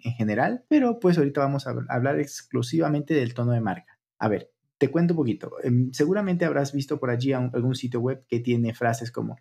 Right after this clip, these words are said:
"Somos una empresa líder en la, digamos, ropa deportiva gracias a la permanen-, el, al permanente compromiso con el cliente y la innovación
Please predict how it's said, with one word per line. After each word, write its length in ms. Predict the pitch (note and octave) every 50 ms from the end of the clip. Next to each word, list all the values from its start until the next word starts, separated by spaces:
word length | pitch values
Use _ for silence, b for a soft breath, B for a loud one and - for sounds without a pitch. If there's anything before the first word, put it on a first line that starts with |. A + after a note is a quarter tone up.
| _ _ _ _ _ -
"Somos 320 | E3+ G#3 G#3+ G#3 F3+ F3
una 100 | F#3 F#3
empresa 380 | F3 E3 E3 E3+ E3 - D3+ D3
líder 720 | D#3 E3+ G#3 G#3+ A3 A3 G#3 F3+ E3+ E3 D#3+ D#3+ D#3 E3 - -
en 200 | C3 B2+ B2+ B2+
la, 420 | B2 B2 B2+ C3 B2+ A#2+ B2 B2 -
digamos, 500 | C3+ C#3+ C#3+ D3+ B2+ A2+ A2 A2 - -
ropa 240 | - C#3+ C#3 - C#3
deportiva 680 | B2+ - A2 A2 - - - D3 C#3 C#3 C3+ C3 B2+ B2+
gracias 380 | B2+ C3 B2+ B2+ - - -
a 40 | A#2
la 220 | A2 A2 A2+ - _
permanen-, 760 | - - - - - C3+ C3+ C#3+ D3 D#3 F3 G3+ G#3 G#3 G3 -
el, 220 | - B2+ B2+ C3
al 160 | B2 B2 B2
permanente 480 | B2 C3+ C3+ D3+ D#3 F#3 G3+ F#3+ F#3 D#3+
compromiso 580 | - D3 - - D3 E3+ F3 F3 - G3 F3+
con 140 | - C#3+ B2+
el 100 | B2 B2
cliente 360 | _ - D3+ E3 F3+ F3+ F3+
y 20 | E3+
la 80 | E3
innovación 640 | D3 C3 A#2+ A2 G#2+ A2 A2+ - C3+ C3+ C3+ C3+ -